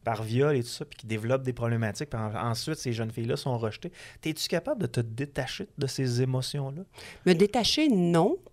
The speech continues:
Speaker 2: Euh, je pleure souvent.
Speaker 1: Ouais.
Speaker 2: Ça arrive en tournage
Speaker 1: Mais c'est
Speaker 2: aussi.
Speaker 1: humain, hein ?
Speaker 2: Ouais, oui, oui, c'est tout à fait, c'est humain. Puis je ne veux pas me détacher de ça et je ne veux pas être insensible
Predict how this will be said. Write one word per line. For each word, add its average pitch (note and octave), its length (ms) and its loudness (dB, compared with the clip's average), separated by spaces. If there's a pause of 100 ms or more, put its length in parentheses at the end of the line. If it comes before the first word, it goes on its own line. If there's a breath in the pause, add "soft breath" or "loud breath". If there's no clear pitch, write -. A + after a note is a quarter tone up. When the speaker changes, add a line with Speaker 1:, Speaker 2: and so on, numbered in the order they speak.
(640 loud breath)
Speaker 2:
Euh, D3+ 500 4 (220)
je - 100 0
pleure C#4+ 240 2
souvent. D#3 460 2 (340)
Speaker 1:
Ouais. G#2+ 160 0
Speaker 2:
Ça G3 100 6
arrive F4 220 2
en G3+ 100 4
tournage D3+ 480 0
Speaker 1:
Mais D3+ 80 0
c'est C#3+ 160 2
Speaker 2:
aussi. E3 80 6
Speaker 1:
humain, G#2 160 2 (200)
hein ? D3 60 -2
Speaker 2:
Ouais, G3 280 6 (200)
oui, A3 140 6
oui, D#4 140 6
c'est G3+ 180 2
tout - 160 2
à C4+ 60 4
fait, G3+ 180 2
c'est B3+ 180 4
humain. A3+ 300 6
Puis A#3 180 2
je F3+ 120 6
ne F#3+ 160 6
veux F#3 160 6
pas A#3+ 200 4
me G3+ 160 2
détacher D3+ 460 0
de E3 120 0
ça C4 200 0
et B3+ 60 2
je F#3+ 80 4
ne D#3+ 100 2
veux D#3 140 2
pas G#3+ 260 0
être E3 400 0
insensible D#3 920 2